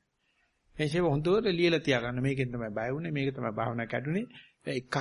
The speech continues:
තියෙනවා මොන වුණා සතිය කැඩෙන්නේ නැහැ. සතිය කැඩෙනවා කියලා තුන් පොලක මේක ලියලා තියෙනවා.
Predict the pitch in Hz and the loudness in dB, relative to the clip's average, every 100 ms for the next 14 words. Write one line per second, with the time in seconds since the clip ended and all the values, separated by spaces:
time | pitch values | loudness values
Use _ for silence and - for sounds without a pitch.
0 | 135 - 117 127 127 123 135 135 139 139 | -4 -2 -2 0 -2 0 0 0 0 -4
1 | 123 135 131 113 120 104 98 _ _ _ | -4 -2 -2 -2 -2 -4 -10 _ _ _
2 | _ _ _ _ _ _ _ _ _ _ | _ _ _ _ _ _ _ _ _ _
3 | _ _ _ - 117 107 127 117 101 131 | _ _ _ -6 -4 0 2 2 4 6
4 | 139 135 139 143 147 147 151 143 135 135 | 6 6 4 4 4 4 4 4 4 6
5 | 131 139 156 120 110 | 6 6 2 2 -4